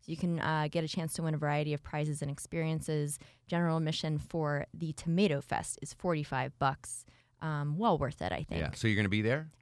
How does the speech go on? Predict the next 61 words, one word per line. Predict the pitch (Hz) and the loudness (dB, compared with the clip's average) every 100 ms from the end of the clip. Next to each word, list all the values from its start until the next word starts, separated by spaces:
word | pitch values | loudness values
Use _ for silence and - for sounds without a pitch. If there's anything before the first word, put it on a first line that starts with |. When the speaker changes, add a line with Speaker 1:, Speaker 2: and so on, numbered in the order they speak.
| - | 0
Speaker 1:
I | 175 | 4
will | 175 | 4
be | 165 175 | 4 2
there. | 147 | 2
Shake | 156 208 | 2 2
Shack's | - 180 - | 4 2 2
gonna | 175 160 | -2 0
be | 151 | 2
there. | 143 139 | 2 2
I | 214 | 2
don't | 302 | 0
know | 262 | 2
what | 208 190 208 | 4 4 2
they're | - 180 | 2 2
making. | 180 185 190 143 135 165 185 | 2 2 0 -2 -2 -2 -4
I | - | 0
need | 185 151 | 2 2
to | |
Speaker 2:
Yeah. | - | 0
Speaker 1:
inquire, | 160 - 196 151 127 151 233 - - _ - | -2 2 2 4 2 0 -4 -8 -20 _ 0
but | 190 | 4
I | 190 | 4
think | - 247 254 | 4 2 2
it | - | 2
might | 185 180 220 - | 2 4 2 0
Speaker 2:
It's | - | 4
all | 208 | 4
tomato | 190 190 190 196 | 6 4 6 4
Speaker 1:
be | |
Speaker 2:
stuff, | - - - | 2 0 -2
though, | - 71 | -4 -2
right? | 73 110 | 0 0
Isn't | 123 220 | 4 4
Speaker 1:
It | |
Speaker 2:
it | |
all | 104 113 | 6 8
Speaker 1:
is, | 254 214 170 | 8 10 8
Speaker 2:
centered | 170 - | 6 4
Speaker 1:
and | 208 | 6
they | |
Speaker 2:
around | 208 | 6
Speaker 1:
usually | 226 226 226 214 | 6 6 6 4
Speaker 2:
tomato? | 196 | 4
Speaker 1:
do | 196 202 202 196 190 185 180 | 2 4 4 6 4 4 0
some | - 202 196 | 0 2 2
kind | 185 180 | 0 0
of | 170 175 - _ | -2 -6 -18 _
whatever | 170 180 190 180 175 | -2 2 4 4 4
the | 170 165 | 4 4
event | 165 165 165 135 | 4 4 2 2
is, | 160 165 190 | 4 4 2
so | 175 | 0
they | 160 | 0
Speaker 2:
Mm-hmm. | - | 2
Speaker 1:
probably | 170 170 | 2 2
do | 160 | 0
something | 151 165 160 160 | -2 -4 -2 -2
maybe | 156 156 156 | -2 -2 -4
tomato-y, | - 165 151 156 247 285 320 311 294 | -4 -2 0 0 2 2 2 2 2
which | 196 - - - | 2 0 -2 0
sounds, | 165 160 160 160 | 2 2 2 2